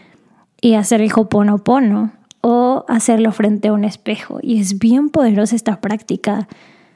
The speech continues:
y bien transformadora, la verdad. Entonces, no la des por sentada y comprométete a hacerla en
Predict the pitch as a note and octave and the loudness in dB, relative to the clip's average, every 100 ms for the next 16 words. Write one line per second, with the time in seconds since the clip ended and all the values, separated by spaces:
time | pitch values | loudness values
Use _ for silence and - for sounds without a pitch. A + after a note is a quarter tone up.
0 | _ _ _ _ - A3+ A3 A3+ C4 B3+ | _ _ _ _ -2 2 4 2 2 0
1 | C4 A3+ - G3+ F#3+ G3+ G#3 G#3 G#3 G3+ | 0 0 0 0 2 2 0 0 0 0
2 | G3+ G#3 G3 - G#3+ A3 A#3 A3 A3 G#3+ | 0 0 -2 -2 -2 0 0 0 0 0
3 | G#3 B3+ C4+ A3 A#3 B3+ B3 - B3 A#3 | -2 -2 2 4 4 2 0 0 -2 2
4 | A3 F#3+ A3+ A3 G#3+ A3+ C#4 - - - | 0 0 0 0 0 -2 -6 -14 -20 -20
5 | _ - A#3+ B3 A#3 A3+ A3 A3 A3+ B3+ | _ -6 -2 2 2 2 2 2 0 -2
6 | B3 A3+ - A3+ A#3+ A#3+ G#3+ A3 A3+ B3+ | 0 0 2 0 2 2 2 2 0 -4
7 | - A#3+ A3 G#3+ G#3 - | -4 0 2 2 0 -4